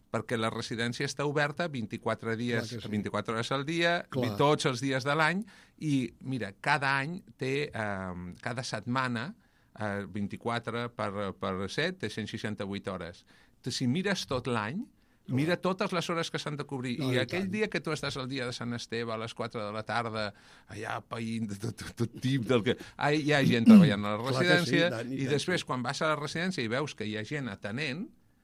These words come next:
Speaker 1: què passa? Pues que també hi ha gent a la bugaderia, també hi ha gent netejant, també hi ha gent de manteniment, d'administració. I una cosa que és molt important, ara es parlarà molt del nou model de residències. I
Speaker 2: Sí.
Speaker 1: molta gent ja està parlant, «És que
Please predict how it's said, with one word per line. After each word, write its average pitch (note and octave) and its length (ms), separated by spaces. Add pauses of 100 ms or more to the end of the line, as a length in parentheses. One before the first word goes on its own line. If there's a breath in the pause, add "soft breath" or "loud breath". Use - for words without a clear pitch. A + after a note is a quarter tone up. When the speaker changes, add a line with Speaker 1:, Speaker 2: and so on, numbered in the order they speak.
(160)
Speaker 1:
què C3 140
passa? A#2 380 (120)
Pues G#2 180
que G2 100
també F2+ 280
hi F#2 100
ha G2 60
gent B2 200
a C#3+ 40
la A#2+ 80
bugaderia, F#2 600
també G2 240
hi F#2+ 140
ha F#2 40
gent F#2+ 180
netejant, B2 540
també G#2+ 280 (340 loud breath)
hi A#2+ 120
ha G#2+ 280
gent A2 180
de G2 80
manteniment, G#2 600
d'administració. G#2+ 640
I A#2+ 140
una E3+ 180
cosa D3+ 380
que A2+ 120
és A2 120
molt A2+ 200
important, F#2+ 540 (440 soft breath)
ara A#2+ 280
es F#3 180
parlarà G2+ 440
molt A2+ 380
del F#2+ 300
nou C#3+ 220
model G2 380
de F2 100
residències. E2 880 (340 loud breath)
I - 60
Speaker 2:
Sí. A2+ 60
Speaker 1:
molta C3 320
gent A#2+ 240
ja A#2 60
està A2+ 180
parlant, G#2+ 340
«És C#3+ 160
que A2+ 140